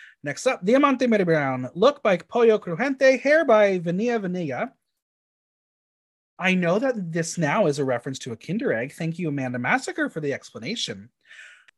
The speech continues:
Cute idea, but I cannot forgive how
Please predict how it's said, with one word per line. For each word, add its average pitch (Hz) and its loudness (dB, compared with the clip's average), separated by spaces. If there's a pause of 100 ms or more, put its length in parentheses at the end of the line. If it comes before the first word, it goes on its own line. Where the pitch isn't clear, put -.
(320)
Cute 277 2 (120)
idea, 139 0
but 156 0
I 175 4
cannot 185 0
forgive 160 -2
how 151 -4